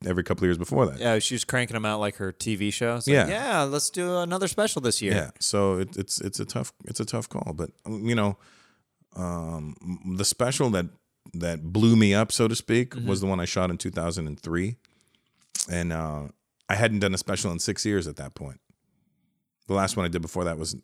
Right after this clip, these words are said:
Speaker 1: in ninety-seven. So I had six years to get that material ready.
Speaker 2: Yeah.
Speaker 1: So, yeah, that's gonna be a good special.
Speaker 2: Yeah.
Speaker 1: You know, and then the next one I did was in oh six, and that was a good special. And then oh eight, and that was probably the best one, the one in oh eight,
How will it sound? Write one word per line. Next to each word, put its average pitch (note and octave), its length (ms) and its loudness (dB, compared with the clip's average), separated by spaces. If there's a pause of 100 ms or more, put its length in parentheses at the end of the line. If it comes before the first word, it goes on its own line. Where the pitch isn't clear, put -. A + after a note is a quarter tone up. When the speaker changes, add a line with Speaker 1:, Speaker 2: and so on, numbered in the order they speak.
Speaker 1:
in E2+ 260 -6
ninety-seven. E2+ 720 -4
So E2 360 -6 (500)
I C#3+ 80 4
had F#3 160 8
six - 320 4
years A#2 240 4
to - 60 -4
get E2 140 -2
that E2 100 -2
material E2 380 -2
ready. C2 340 -12
Speaker 2:
Yeah. A2 200 0
Speaker 1:
So, A2 120 4
yeah, A#2 200 4
that's G#2+ 220 2
gonna A#2 180 2
be F2 80 2
a D2+ 40 -2
good D#2 140 -2
special. - 440 -6
Speaker 2:
Yeah. A#2+ 280 0 (540)
Speaker 1:
You G#2 100 0
know, E2+ 200 -2
and G2 120 0
then G#2 100 4
the G2 80 2
next G#2+ 240 2
one G2 100 2
I F#2 40 2
did F2+ 180 0
was F2 200 -2
in E2+ 120 -2
oh E2+ 100 -2
six, - 560 -2 (500)
and E2+ 140 -2
that D#2 120 -4
was G#2 120 2
a B2+ 40 2
good F2+ 160 0
special. - 520 -10
And G2+ 180 0
then F2 300 0
oh G2 180 2
eight, F#2+ 340 2 (260)
and G2 80 6
that C#3 140 6
was A2 320 2
probably G#2 300 4
the F#2+ 100 2
best C3 280 4
one, D2 340 -4
the E2 120 -4
one E2+ 160 -2
in E2 80 -4
oh D#2+ 140 -2
eight, F2 260 -6